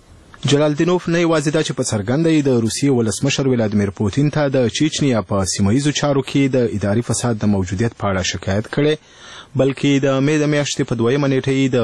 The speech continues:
روسیې د لوی څارنوال یوري چایکا سره رسمي شکایت ثبت کړی او له نوموړي یې غوښتي چې د رمضان قادروف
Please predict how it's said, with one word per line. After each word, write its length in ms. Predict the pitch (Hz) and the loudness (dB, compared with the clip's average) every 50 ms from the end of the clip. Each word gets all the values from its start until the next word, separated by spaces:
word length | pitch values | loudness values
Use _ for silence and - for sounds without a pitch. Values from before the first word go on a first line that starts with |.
| 107 98 95 | 2 0 0
روسیې 420 | 98 92 - - - 139 131 113 92 | -2 -4 -4 -2 0 2 0 2 0
د 140 | 101 98 101 | 0 0 2
لوی 120 | 127 147 139 | 2 0 0
څارنوال 600 | - 143 143 135 143 143 139 135 135 135 127 113 | 0 -2 0 0 2 2 2 2 2 2 0 0
یوري 320 | 104 107 110 107 101 98 - - | 2 2 2 2 0 -2 -2 -2
چایکا 340 | 104 98 98 - - 101 | -2 -2 -4 -2 -4 -4
سره 280 | 95 - - 101 101 95 104 | -4 -2 -4 -4 -2 -2 -2
رسمي 240 | - - - 123 110 - | -4 -2 -2 -2 0 -2
شکایت 340 | 117 - - 101 117 151 - - - | -4 -4 -2 -2 -2 -2 -2 -2 -2
ثبت 180 | 147 131 - - | -4 -4 -4 -4
کړی 140 | - 143 143 139 | -2 0 2 2
او 60 | 135 | 2
له 120 | 127 117 110 107 | 2 2 2 2
نوموړي 340 | 104 98 98 107 123 131 120 | 2 0 0 0 0 2 0
یې 120 | 104 98 - | 0 0 0
غوښتي 260 | 160 165 - - 143 - | -2 -2 -2 -4 -4 -2
چې 100 | - 160 156 - _ - - - - - - - - - | 0 -2 -2 -4 _ -20 -20 -20 -20 -20 -20 -16 -6 -2
د 40 | 127 120 113 113 117 | 0 0 2 2 2
رمضان 440 | 117 117 117 113 135 143 147 135 113 - - | 2 0 0 0 -2 -2 0 -2 -2 -2 -2
قادروف 500 | 110 110 107 113 120 139 143 123 - - | -2 0 0 0 0 0 0 -2 -4 -8